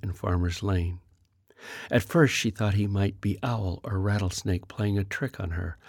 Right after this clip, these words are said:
perhaps acting the part of a story they'd told her. But he wasn't. As she drew closer,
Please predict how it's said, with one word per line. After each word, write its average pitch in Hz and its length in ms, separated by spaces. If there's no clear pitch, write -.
perhaps 123 460
acting 127 380
the 101 80
part 101 360
of 87 140
a 90 60
story 92 440
they'd 95 280
told 113 340
her. 98 240
But 80 140
he 80 100
wasn't. 92 480
As 92 100
she - 160
drew 95 220
closer, 131 640